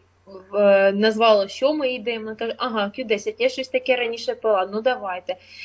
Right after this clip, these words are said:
І вона, їй наскільки було зле, що їй важко було говорити.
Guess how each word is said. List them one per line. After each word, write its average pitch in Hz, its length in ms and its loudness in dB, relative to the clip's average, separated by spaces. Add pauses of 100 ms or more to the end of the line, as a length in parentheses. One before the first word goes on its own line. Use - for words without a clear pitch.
(400)
І 240 300 0
вона, 254 500 2
їй 254 240 -2
наскільки 269 460 -2
було 233 220 -2
зле, 302 180 2
що 285 160 -6
їй 233 140 -2
важко 247 340 0
було 233 300 -2
говорити. 226 760 -2